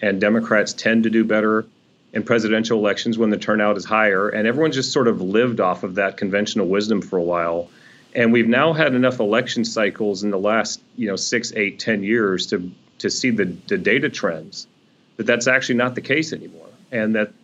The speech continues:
fundamentally the Republican coalition has changed,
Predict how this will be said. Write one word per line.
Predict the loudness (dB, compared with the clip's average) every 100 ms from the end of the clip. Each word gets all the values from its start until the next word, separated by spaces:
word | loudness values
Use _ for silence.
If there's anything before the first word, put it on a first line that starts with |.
| _ _
fundamentally | -2 2 2 2 2 2 0
the | 0 -2
Republican | -2 -2 0 0 -2
coalition | -2 0 2 2 0 -4
has | -4 -4
changed, | -2 -2 -2 -6 -12 -16